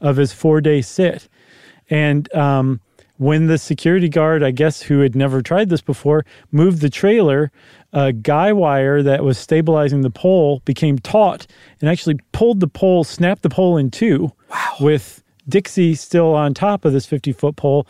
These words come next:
Speaker 1: and he landed skull first, from what I can tell, onto the, to the asphalt below.
Speaker 2: Ugh.
Speaker 1: That's not what you want to, to open your grocery store with.
Speaker 2: No, or, or to close your flagpole sit with.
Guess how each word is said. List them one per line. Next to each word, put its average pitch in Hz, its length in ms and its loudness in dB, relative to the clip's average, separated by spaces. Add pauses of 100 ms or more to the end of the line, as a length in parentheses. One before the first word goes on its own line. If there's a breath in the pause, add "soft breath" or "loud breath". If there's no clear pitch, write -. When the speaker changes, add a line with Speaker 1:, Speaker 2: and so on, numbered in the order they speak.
(240 soft breath)
Speaker 1:
and 135 80 -4
he 139 100 2
landed 151 500 0 (460 soft breath)
skull 180 420 -2
first, 190 400 -2
from 143 180 0
what 135 140 2
I 131 100 2
can 127 180 -4
tell, 135 260 0
onto 139 300 0
the, 127 340 -2
to 139 140 -6
the 120 160 -4
asphalt 139 520 -4
below. 131 500 -4
Speaker 2:
Ugh. 107 240 -2 (640 loud breath)
Speaker 1:
That's 202 220 0
not 226 240 0
what 190 180 -2
you 202 120 2
want 175 420 0
to, 156 200 -6 (180)
to 160 180 0
open 170 400 0
your 139 120 0
grocery 139 380 -2
store 127 300 -6
with. 127 400 -8 (500 loud breath)
Speaker 2:
No, 117 480 2
or, 92 380 0
or 95 160 0
to 90 160 -8
close 110 340 0
your 95 140 0
flagpole 107 480 -2
sit - 240 -6
with. 78 400 -10